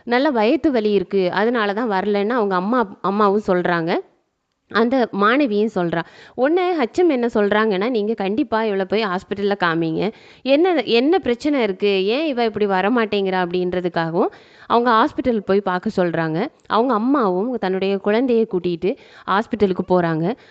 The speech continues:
அங்க டாக்டர்ஸ் வந்து, "எதுக்காக இப்படி வயித்து வலி இருக்கு, பதிமூணு வயசு பிள்ளை தானே?" அப்படின்றத செக் பண்றாங்க.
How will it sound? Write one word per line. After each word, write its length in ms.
அங்க 260
டாக்டர்ஸ் 480
வந்து, 200
"எதுக்காக 420
இப்படி 180
வயித்து 280
வலி 240
இருக்கு, 320
பதிமூணு 400
வயசு 260
பிள்ளை 260
தானே?" 260
அப்படின்றத 640
செக் 240
பண்றாங்க. 540